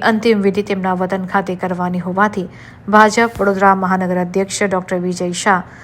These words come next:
આ અંગેની વ્યવસ્થા કરવા માટે પૂર્વ કોર્પોરેટર રાજેશ આયરેને જણાવ્યું હતું, જે બાદ જય સાઈનાથ એજ્યુકેશન એન્ડ ચેરિટેબલ ટ્રસ્ટની ટીમના માધ્યમથી રાજેશ આયરે એ સી એમ્બ્યુલન્સ અને કોફિનની વ્યવસ્થા કરી હતી.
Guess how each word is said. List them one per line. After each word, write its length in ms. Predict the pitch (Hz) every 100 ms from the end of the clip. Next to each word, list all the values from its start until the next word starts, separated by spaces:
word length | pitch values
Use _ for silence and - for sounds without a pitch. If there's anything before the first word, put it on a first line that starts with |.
| -
આ 160 | - 226
અંગેની 340 | 220 220 220
વ્યવસ્થા 440 | 190 185 180 - 185
કરવા 300 | 185 185 180
માટે 300 | 190 202 220 262 - - - -
પૂર્વ 260 | 254 262 254
કોર્પોરેટર 680 | 208 196 185 190 185 196 233 214
રાજેશ 420 | 202 202 196 202
આયરેને 380 | 190 185 180 180
જણાવ્યું 440 | 180 180 175 170
હતું, 180 | 190 185 - - - -
જે 180 | 196 202
બાદ 360 | 196 208 208 208
જય 160 | 214 220
સાઈનાથ 480 | 214 196 190 190
એજ્યુકેશન 640 | 196 185 214 220 214 285 -
એન્ડ 200 | 202 196
ચેરિટેબલ 460 | 202 196 196 202 196
ટ્રસ્ટની 400 | 202 190 202 185
ટીમના 320 | 196 185 185
માધ્યમથી 600 | 185 180 180 226 247 190 180 - - - -
રાજેશ 500 | 214 220 226 254 247 220
આયરે 300 | 196 190 185 - - - -
એ 160 | 240
સી 160 | 247 262
એમ્બ્યુલન્સ 520 | 214 196 196 208 233 -
અને 120 | 202 196 202
કોફિનની 480 | 202 202 196 185
વ્યવસ્થા 500 | 185 190 175 - 185
કરી 180 | 185 180 180
હતી. 200 | 190